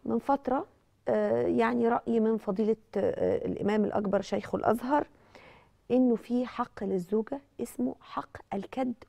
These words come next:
والسع-، والسعاية أو الكد والسعاية.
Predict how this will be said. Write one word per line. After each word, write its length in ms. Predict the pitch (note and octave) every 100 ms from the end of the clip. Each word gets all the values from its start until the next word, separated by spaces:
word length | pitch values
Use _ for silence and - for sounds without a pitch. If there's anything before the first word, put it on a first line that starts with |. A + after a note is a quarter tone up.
| -
والسع-، 500 | G3+ A#3 - G#3+ - _
والسعاية 920 | F#3 B3+ - - G#3+ G3 G#3 E3+ B2 - _ _ _ _ _ _ _ -
أو 140 | F#3
الكد 460 | F#3+ - B3+ A3 G3
والسعاية. 720 | G3 G3 - F#3 F#3+ E3+ A#2